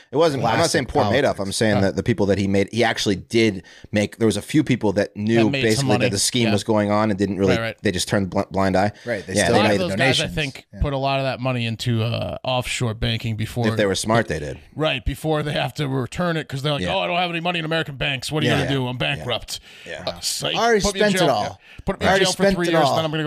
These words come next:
Speaker 3: go
Speaker 2: Yeah.
Speaker 3: to, to, uh, to, you know, wherever. Switzerland.
Speaker 2: Right.
Speaker 3: Yeah.
Speaker 2: Well, in the, in these politicians' cases, they can just say, "Well, I already spent it all paying myself to speak somewhere at a campaign event." So
Speaker 1: Right.
Speaker 2: Uh, whoops. That, uh, that F T X, that Ponzi
Speaker 3: Like the
Speaker 2: scheme
Speaker 3: Brett
Speaker 2: money's
Speaker 3: Favre.
Speaker 2: gone.
Speaker 3: Yeah.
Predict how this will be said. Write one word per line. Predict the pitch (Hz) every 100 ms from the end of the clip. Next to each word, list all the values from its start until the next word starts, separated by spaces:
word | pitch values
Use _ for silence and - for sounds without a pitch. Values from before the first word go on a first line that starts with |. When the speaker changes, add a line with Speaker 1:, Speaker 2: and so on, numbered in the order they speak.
| 151
Speaker 3:
go | 131
Speaker 2:
Yeah. | 123 104
Speaker 3:
to, | 156
to, | 147 156 151
uh, | 135 127
to, | 123 135
you | 120
know, | 123
wherever. | 139 143 117 113 - -
Switzerland. | - 180 175 170 127 123 - - - -
Speaker 2:
Right. | 185
Speaker 3:
Yeah. | 151
Speaker 2:
Well, | 180
in | 190
the, | 202 208
in | 190 185
these | 180
politicians' | - 190 185 - 208 - 170
cases, | - 147 139 135
they | 147
can | 139
just | 139 151
say, |
"Well, | 143 156
I | 180
already | 190
spent | - 165 147
it | 143
all | 135
paying | - 147 143
myself | 127 117 127 117
to | 104
speak | - 120
somewhere | - 101 85 80
at |
a | 80
campaign | 101 87 92 90
event." | 80 78 69
So | - 78
Speaker 1:
Right. | 80 - _ _ _ _ _ _ - - _ _ _
Speaker 2:
Uh, | 85 87
whoops. | 120 143 - - - - _ _ _ _ -
That, | 120 120
uh, | 110 101
that | 110 120
F | 120
T | - 117
X, | 104
that | - 123
Ponzi | - 110
Speaker 3:
Like | 95
the |
Speaker 2:
scheme | - -
Speaker 3:
Brett | 98
Speaker 2:
money's | 98 147 151
Speaker 3:
Favre. |
Speaker 2:
gone. | 113 101 92 85 -
Speaker 3:
Yeah. | 131 117